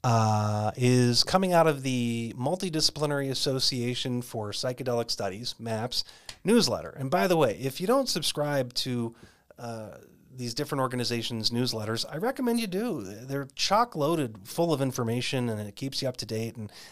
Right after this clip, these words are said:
I subscribe to a number of them, which is how I'm able to do this. But this, uh, this news story comes out of the maps May twenty twenty-one newsletter, and it's talking about that in May twenty twenty-one, maps won an appeal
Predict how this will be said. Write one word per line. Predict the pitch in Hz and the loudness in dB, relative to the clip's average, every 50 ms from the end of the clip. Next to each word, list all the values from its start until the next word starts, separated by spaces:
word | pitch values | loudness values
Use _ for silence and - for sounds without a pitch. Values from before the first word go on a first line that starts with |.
| - - | -12 -6
I | - 131 151 | -2 0 2
subscribe | 147 - 143 127 - - 139 131 127 120 - | 2 2 2 0 0 2 4 4 4 2 0
to | - 120 | 0 0
a | 110 | 2
number | 117 135 143 135 113 | 4 4 4 4 4
of | 107 101 | 2 2
them, | 110 110 117 | 2 0 0
which | 113 - - | 0 -2 -2
is | 113 101 - - - | -2 -4 -4 -4 -2
how | - 117 110 | -2 0 2
I'm | 107 110 | 2 2
able | 107 104 107 101 | 0 0 -2 -2
to | 104 107 | -4 -2
do | 117 139 127 | 0 0 0
this. | - - - - - - - - - - - - - _ - | 0 -2 -4 -6 -6 -8 -16 -20 -20 -20 -20 -20 -10 _ -4
But | 160 - | -2 0
this, | 226 269 269 - - - | 2 4 6 6 6 6
uh, | - - 196 196 190 190 180 175 | 4 0 -4 -4 -4 -4 -4 -2
this | 175 214 220 - | 0 0 2 4
news | 233 226 233 214 | 4 4 4 6
story | - 202 185 185 | 6 6 6 6
comes | - - 180 165 | 6 4 4 4
out | 160 160 151 | 4 4 4
of | 143 | 2
the | 143 139 135 131 135 | 0 0 0 0 -2
maps | 135 135 131 135 139 143 147 147 147 151 151 156 156 156 156 156 156 151 - - - - - | -2 -4 -4 -2 -2 0 0 0 0 0 0 0 0 -2 -2 -2 -2 -2 0 0 0 0 0
May | 170 190 196 208 208 208 208 | -2 -4 -4 -2 -2 -4 -4
twenty | - - 202 190 190 | -4 -4 -2 -2 -2
twenty-one | 185 - - 175 165 160 156 147 143 139 | -2 -2 -4 -4 -2 0 0 0 0 0
newsletter, | 139 139 143 143 131 - 101 - - - - - - _ _ _ _ - - - - - - - - - | 0 0 0 0 0 -2 -2 -4 -8 -8 -8 -10 -10 _ _ _ _ -20 -20 -20 -20 -20 -20 -20 -20 -8
and | - 143 147 151 151 151 147 147 147 139 | -2 0 2 4 4 4 4 2 0 0
it's | 160 151 147 147 - - - | -2 -2 -2 0 2 0 0
talking | - - - - 196 226 269 294 302 302 - 151 156 180 202 214 220 208 - | 0 -2 -2 0 0 2 2 0 0 -2 -4 -2 -2 -2 -2 -2 -4 -4 -4
about | - 147 139 139 120 107 95 90 - - - - 240 269 - - - - - - _ _ _ _ _ _ _ _ _ _ | -4 -2 -2 -2 -2 -4 -4 -4 -6 -6 -6 -4 -6 -6 -8 -10 -14 -14 -16 -20 _ _ _ _ _ _ _ _ _ _
that | - 131 135 135 139 139 | -2 2 4 6 6 4
in | 139 135 135 139 | 4 2 0 -2
May | 160 196 180 156 175 190 | -2 -2 -2 -2 -4 -6
twenty | 190 - 156 143 143 143 | -6 -4 -4 -2 -2 -4
twenty-one, | 143 - 151 139 147 151 127 110 104 110 123 127 123 | -4 -4 -4 -4 -2 -2 -4 -2 -2 -2 -4 -4 -2
maps | 123 117 120 127 - - - - - | 0 2 2 4 2 2 0 -4 -6
won | - 131 120 123 127 131 131 131 127 127 127 123 | -4 -2 0 2 2 4 4 4 4 2 0 0
an | 123 131 123 120 117 | -2 -2 -2 -2 -2
appeal | 110 - - 240 233 185 190 202 | -4 -4 -2 0 0 0 0 -2